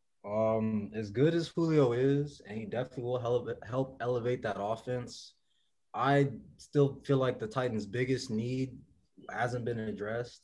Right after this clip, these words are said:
and it's been that defensive line. 'Cause, I mean, like, they've been have, had,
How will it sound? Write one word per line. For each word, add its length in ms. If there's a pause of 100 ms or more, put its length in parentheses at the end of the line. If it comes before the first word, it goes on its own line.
and 160
it's 120
been 520 (480)
that 160
defensive 500
line. 600 (440)
'Cause, 140
I 60
mean, 200
like, 280
they've 200
been 220
have, 480 (380)
had, 340